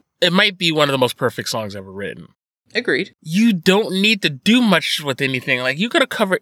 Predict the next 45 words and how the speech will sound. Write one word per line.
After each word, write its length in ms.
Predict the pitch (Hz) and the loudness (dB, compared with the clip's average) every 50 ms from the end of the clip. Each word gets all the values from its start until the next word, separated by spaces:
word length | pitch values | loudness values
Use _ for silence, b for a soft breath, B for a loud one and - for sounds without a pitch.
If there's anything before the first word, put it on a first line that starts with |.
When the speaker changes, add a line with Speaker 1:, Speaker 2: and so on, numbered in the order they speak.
| - | 0
Speaker 1:
any 240 | 185 190 196 196 190 | 0 2 2 4 2
other 160 | 180 175 - - | 2 2 0 0
eighties 440 | - 156 143 143 143 139 127 120 - | 0 0 0 0 0 -2 -4 -6 -6
song. 340 | - 117 101 95 82 71 | -6 -6 -6 -8 -8 -8
Like, 220 | - 139 139 - - | -8 -8 -8 -8 -4
pick 160 | - 339 - | -4 -4 -4
something 240 | - - 381 359 302 | -2 -2 -2 -2 -2
from 160 | - 311 254 | -2 -6 -6
fucking 320 | - - 285 277 - 262 | -4 -4 -4 -4 -4 -10
Huey 340 | 220 - - 233 233 233 214 | -10 -10 -6 -6 -4 -2 0
Lewis 220 | 175 180 208 214 208 | 0 0 0 0 -2
and 100 | 180 147 | -2 -2
the 60 | 131 | -2
Goddamn 560 | 127 156 151 151 151 147 - 139 127 113 113 | 2 2 2 2 2 0 0 -2 -2 -2 -4
News. 320 | 117 117 101 - - - B B B B B B | -4 -6 -8 -8 -12 -14 B B B B B B
Like, 160 | 220 214 208 | 0 0 0
you 60 | 285 330 | 0 0
coulda 200 | - 370 349 302 | 2 2 2 2
done, 120 | 320 285 269 | 2 2 2
like, 100 | 233 156 | 2 0
Speaker 2:
Oh, 40 | |
hell 80 | 117 127 | 0 0
Speaker 1:
Back 200 | 170 160 175 196 | 2 2 2 2
in 60 | 196 - 190 | 0 0 0
Speaker 2:
yeah. 100 | 170 - | 0 0
Speaker 1:
Time 420 | - 185 180 175 151 131 123 123 123 | 0 0 2 2 2 2 0 0 -2
or 60 | 117 | -4
something, 400 | - - - 123 117 - 131 127 | -2 -2 -4 -4 -2 -4 -4 -2
or 120 | 117 110 | -2 0
Hip 200 | - 220 226 - - | 2 0 0 0 -2
to 80 | 214 | -4
Be 200 | 175 190 196 185 | -2 0 0 0
Square, 480 | - - - 185 185 175 139 110 101 - B B B B B | 0 0 2 4 4 4 4 4 0 -4 B B B B B
which 200 | 196 185 - 190 180 170 | 0 2 2 0 -6 -6
probably 320 | - - 175 180 196 220 233 | -4 -2 0 0 0 0 0
would 140 | 233 226 226 | 0 0 0
have 80 | - | 0
fit 180 | - 262 240 226 | 0 0 0 2
more 220 | 220 233 240 240 | 2 0 0 0
for 120 | - - 240 | 2 2 2
him 120 | 247 254 | 2 2
anyway. 220 | 269 302 277 202 143 | -2 -2 -2 -2 -4
But 140 | - - - | -4 -6 -6
why 240 | 165 190 240 294 | -2 0 0 0
Africa? 680 | 247 - 240 285 294 - - 254 - 170 120 98 82 | 0 0 0 0 0 0 -4 -4 -2 -2 -2 -2 -4